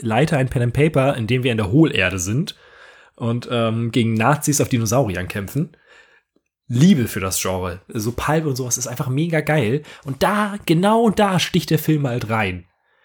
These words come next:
Äh, witzigerweise suche ich auch gerade nach Büchern so in dem Thema. Ist halt super selten,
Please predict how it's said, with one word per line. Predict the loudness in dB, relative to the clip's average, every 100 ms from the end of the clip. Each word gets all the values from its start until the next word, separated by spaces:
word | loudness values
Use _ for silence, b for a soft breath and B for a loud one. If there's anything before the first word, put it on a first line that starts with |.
| _ _
Äh, | -2 0 0
witzigerweise | 2 2 4 4 4
suche | 4 2 2
ich | 0
auch |
gerade | 0 2 2
nach | 0
Büchern | -4 -4 -4 -2
so | -4
in | -4
dem | -6
Thema. | -4 -4 -4 -4
Ist | -4 -2
halt | -2
super | -2 -2 0
selten, | 2 0 0 -4